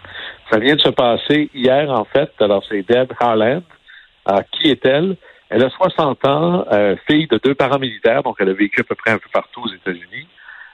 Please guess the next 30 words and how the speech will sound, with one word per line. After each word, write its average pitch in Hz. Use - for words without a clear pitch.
et, 147
euh, 101
une 98
carrière, 117
euh, 95
comme 135
administratrice 165
publique, 120
on 104
pourrait 90
dire, 139
parce -
que -
c'est 98
une 110
autochtone, 117
alors 90
une 87
administration -
publique 113
dans 98
les 95
communautés 92
autochtones 110
au 156
Nouveau-Mexique. 101
Et 190
par 135
la 107
suite, 190